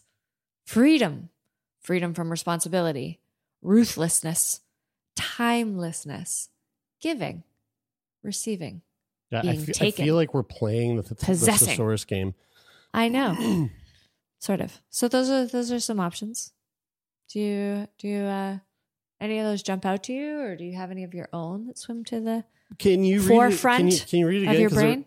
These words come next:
Speaker 2: there were a couple there that, that stuck out to me. Um,
Speaker 1: Mm-hmm.
Speaker 2: um,
Speaker 1: Tenderness, softness,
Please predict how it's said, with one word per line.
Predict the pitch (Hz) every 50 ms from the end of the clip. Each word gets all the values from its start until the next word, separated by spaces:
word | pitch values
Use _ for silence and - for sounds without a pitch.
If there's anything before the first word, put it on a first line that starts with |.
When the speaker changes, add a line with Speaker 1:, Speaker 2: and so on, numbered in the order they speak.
| -
Speaker 2:
there | - 151 147 147
were | 151 160 156
a | 143
couple | - 170 165 - 160 139
there | 135 131 123 117
that, | 110 95 - _ -
that | 117 101 -
stuck | - - 120 104 -
out | 113 113 -
to | - 107
me. | 101 92 95 - -
Um, | 113 110 110 107 104 104 101 101 101 98 - _ _ _ _ _ _ _ _ _ _ _ _ _ _ _ _ - 240
Speaker 1:
Mm-hmm. | - 254 202 175 175 170 _ _ _ - 113 113
Speaker 2:
um, | 110 107 104 101 98 98 95 90 90 76 - -
Speaker 1:
Tenderness, | - 220 214 208 214 220 214 226 254 294 - - - - _ _ _ _ _ -
softness, | - - 202 175 175 180 - - 202 254 277 - - - -